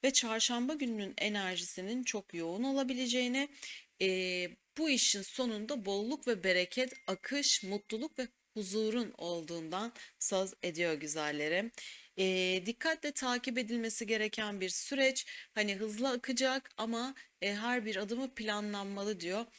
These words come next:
E, bir buluşma, belki o demin gördüğümüz kişiyle yaşanacak olan bir buluşma olabilir ya da iş ise de, e, sonraki sürecin detaylı detaylı takip edilmesi gerekiyor. Önemli bir olay. Peki,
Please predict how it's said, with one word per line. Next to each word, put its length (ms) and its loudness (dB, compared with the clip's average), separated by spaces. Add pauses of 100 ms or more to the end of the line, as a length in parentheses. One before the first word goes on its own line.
(280)
E, 240 -2
bir 240 0
buluşma, 500 0 (260)
belki 300 2
o 120 -4
demin 260 0
gördüğümüz 540 2
kişiyle 640 2 (240)
yaşanacak 640 0
olan 300 -2
bir 180 -4
buluşma 360 -2
olabilir 380 -2
ya 160 -2
da 100 -2 (340)
iş 300 4
ise 340 2
de, 200 0 (420)
e, 180 2
sonraki 440 0
sürecin 460 0
detaylı 500 0
detaylı 540 -2 (100)
takip 360 0
edilmesi 480 0
gerekiyor. 500 2 (320)
Önemli 580 2 (160)
bir 360 0
olay. 340 2 (120)
Peki, 300 -4